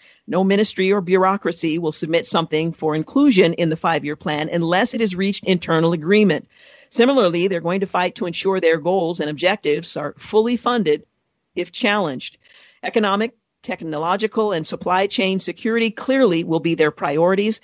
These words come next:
There is concern about preserving societal stability, a key goal of a state that has been beset by persistent and widespread civil disturbances over the last decade.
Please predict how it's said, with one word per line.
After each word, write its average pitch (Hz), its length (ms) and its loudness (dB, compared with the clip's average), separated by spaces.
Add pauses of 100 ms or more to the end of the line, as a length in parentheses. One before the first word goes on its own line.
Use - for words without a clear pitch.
(360)
There 170 220 2
is 165 120 0
concern 208 440 2
about 170 260 0
preserving 190 540 0
societal 160 480 -2
stability, 190 600 -2
a 143 80 -14
key 233 280 -4
goal 190 280 4
of 160 80 0
a 156 60 -4
state 185 380 0
that 151 140 -6 (440)
has 170 140 -2
been 170 220 2
beset 214 420 2
by 160 160 -2
persistent 220 600 -4
and 175 100 -2
widespread 170 480 -2
civil 170 260 0
disturbances 190 720 0
over 165 220 0
the 165 100 0
last 151 360 -2
decade. 170 420 -2